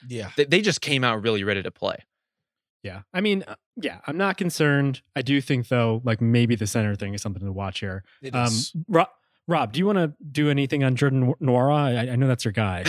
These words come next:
Speaker 2: <laughs>
Speaker 3: Are, are, were you celebrating last night with his parents?
Speaker 2: How did I back myself into this corn-, the Jordan Nwora
Speaker 3: <laughs>
Speaker 2: corner? I didn't realize I had staked out this, this, uh, this plot of land.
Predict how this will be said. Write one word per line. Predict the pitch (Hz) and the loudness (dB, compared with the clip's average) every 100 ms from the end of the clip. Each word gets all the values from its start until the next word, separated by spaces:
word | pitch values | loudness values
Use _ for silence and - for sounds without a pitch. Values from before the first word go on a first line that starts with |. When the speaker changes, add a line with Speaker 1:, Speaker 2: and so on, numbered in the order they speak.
| - - | -2 -4
Speaker 2:
<laughs> | - - | -4 -2
Speaker 3:
Are, | 120 135 | 0 2
are, | 127 160 - - - - 127 | 2 2 -6 -12 -10 -4 0
were | 131 | 2
you | 123 | 2
celebrating | 143 131 135 147 147 | 4 4 4 2 2
last | 143 135 | 0 0
night | 139 | 0
with | 139 127 | 0 0
his | 110 | 0
parents? | 127 143 151 | 0 2 2
Speaker 2:
How | 226 | 2
did | 320 359 | 2 0
I | |
back | 170 156 147 - | 0 2 0 0
myself | 147 139 143 156 | -2 0 0 0
into | 135 147 | -2 -2
this | 113 110 | -2 -4
corn-, | - 131 123 | -4 -2 0
the | 123 | 0
Jordan | 127 151 156 - | 2 4 4 4
Nwora | 131 123 113 | 4 4 2
Speaker 3:
<laughs> | |
Speaker 2:
corner? | - 156 131 | 0 0 2
I | 113 | 2
didn't | 156 160 | 2 2
realize | 151 143 139 | 2 2 2
I | |
had | 123 | 0
staked | - - 139 143 | -2 -2 0 2
out | 127 | 0
this, | 127 117 127 | 0 -6 -8
this, | 117 113 - | -6 -4 0
uh, | 117 107 101 | 2 2 2
this | 113 123 | -2 -4
plot | - 131 113 | 0 2 0
of | |
land. | 107 120 123 | -4 -4 -6